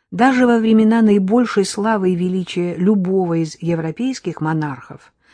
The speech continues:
у него не было такого дворца,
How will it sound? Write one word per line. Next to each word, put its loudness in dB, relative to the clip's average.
у 2
него 4
не 4
было 0
такого -4
дворца, -6